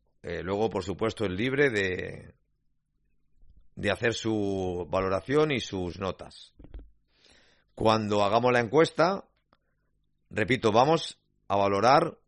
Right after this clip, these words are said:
la temporada entera, con todos los parámetros que hay. No vale decir, en Liga un ocho y en Copa un cero, la media cuatro, no. Porque,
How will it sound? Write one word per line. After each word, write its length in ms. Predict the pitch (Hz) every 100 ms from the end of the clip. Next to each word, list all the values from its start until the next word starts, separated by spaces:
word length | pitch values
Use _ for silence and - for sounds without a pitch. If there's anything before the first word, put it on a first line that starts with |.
| _
la 120 | 101 101
temporada 680 | 107 87 98 123 143 - _
entera, 600 | 101 90 113 104 78 - _ _ _ _ _ _ _ _ _ _
con 220 | 107 101
todos 260 | 120 131 135
los 100 | 131
parámetros 800 | 123 139 156 165 185 185 - _ _ _ _ _ _ _ _ _ _
que 140 | 98
hay. 360 | 101 87 85 - _ _ _ _ _ _ _ _ _ _ _ _ _ _ _ _ -
No 180 | 117
vale 200 | 143 147
decir, 500 | 139 123 135 127 98 _ _ _ _ _
en 640 | - 131 131 127 127 120 131
Liga 240 | 170 175
un 120 | 165
ocho 340 | 190 - 208 202
y 120 | 160
en 120 | 120
Copa 240 | 165 170
un 100 | 160
cero, 380 | 123 131 113 98
la 140 | 110 123
media 320 | 160 156 135
cuatro, 420 | 151 165 139 95
no. 340 | 110 101 80 _ _ _ _ _ _ _ _ _
Porque, 560 | - 92 - 101 92